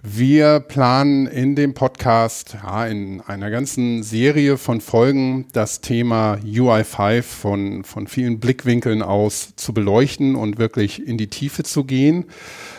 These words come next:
Ähm, dazu, ja, lade ich immer verschiedene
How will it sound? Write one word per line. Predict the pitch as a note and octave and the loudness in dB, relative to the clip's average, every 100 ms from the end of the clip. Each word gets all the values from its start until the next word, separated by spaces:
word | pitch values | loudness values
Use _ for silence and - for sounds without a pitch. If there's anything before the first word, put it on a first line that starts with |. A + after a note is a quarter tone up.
| - - | -18 0
Ähm, | B2 C3 C#3 C#3+ C3+ - _ _ _ _ - - - | 4 4 4 2 0 -8 _ _ _ _ -20 -6 2
dazu, | B2+ - D3+ C#3+ C3+ A#2+ A#2+ - - | 2 4 4 4 2 -2 -10 -14 -2
ja, | A#2 G2+ - | 0 0 -2
lade | G2+ A2 A#2+ B2 | 0 2 2 2
ich | A#2 - - - | -2 -10 -16 -4
immer | A#2 A2 G#2 | 0 0 0
verschiedene | - A2 - B2 A#2 G#2+ G#2 G2+ | -2 -4 0 0 2 2 2 0